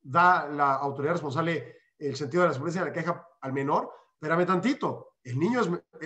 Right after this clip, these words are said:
es menor de edad y tenemos que evaluar el tema a fondo. Por otro lado, se actualizan los supuestos de importancia y trascendencia, ya que podría definir la forma en que opere la protección reforzada para menores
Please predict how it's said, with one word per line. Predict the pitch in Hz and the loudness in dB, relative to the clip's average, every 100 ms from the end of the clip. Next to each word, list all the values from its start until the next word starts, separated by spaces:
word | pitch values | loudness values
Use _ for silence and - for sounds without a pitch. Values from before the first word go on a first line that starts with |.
| - | -8
es | 156 | -4
menor | 151 165 | 0 0
de | 165 | 2
edad | 160 185 311 - - _ | 4 4 2 -6 -18 _
y | 151 | -10
tenemos | 131 196 208 | 0 2 2
que | 190 | 4
evaluar | 170 160 165 | 4 6 4
el | 135 | 2
tema | 160 160 156 | 0 2 0
a | 127 | -2
fondo. | 127 170 147 98 - - - - _ _ | 0 0 0 -4 -16 -20 -20 -20 _ _
Por | 202 | 2
otro | 220 | 6
lado, | 254 262 | 8 8
se | |
actualizan | 220 - 185 220 240 | 6 4 4 6 4
los | 220 156 | 4 2
supuestos | - 196 220 | 0 0 0
de | 190 | 0
importancia | 147 160 202 190 208 | 0 0 2 4 4
y | 202 | 2
trascendencia, | 190 147 156 151 160 226 233 156 | 0 0 -2 -2 2 2 2 -4
ya | 135 170 | -4 -4
que | 185 | -4
podría | 131 151 147 202 | -6 -2 0 2
definir | 214 - 160 180 | 2 0 -2 -2
la | 170 _ - | -2 _ -10
forma | 135 180 | -4 -2
en | 180 | -4
que | 147 | -4
opere | 127 180 | -2 -2
la | 156 | -2
protección | 135 127 165 175 - _ _ - - | -6 -6 -4 -4 -8 _ _ -20 -12
reforzada | 170 165 - 143 127 196 285 254 | -4 -4 -2 -4 2 4 6 6
para | 190 | 4
menores | 147 143 143 196 226 | 2 0 0 -2 -4